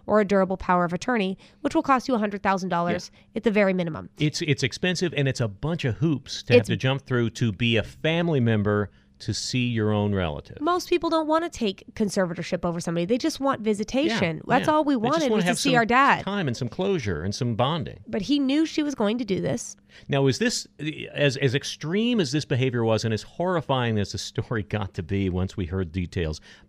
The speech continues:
Speaker 2: was this, i-, is this behavior consistent with what you saw as a kid?
Speaker 1: Yeah, because she did this to her own mother.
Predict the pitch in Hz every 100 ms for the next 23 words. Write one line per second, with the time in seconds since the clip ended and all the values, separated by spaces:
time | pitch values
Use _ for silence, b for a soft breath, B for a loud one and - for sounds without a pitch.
0 | - 113 127 120 120 - - _ _ _
1 | _ _ - 131 127 - 143 131 156 -
2 | 120 120 107 107 - 110 107 95 98 92
3 | 104 101 104 90 82 - 78 269 214 113
4 | 214 233 - 220 214 214 - 190 175 165
5 | - -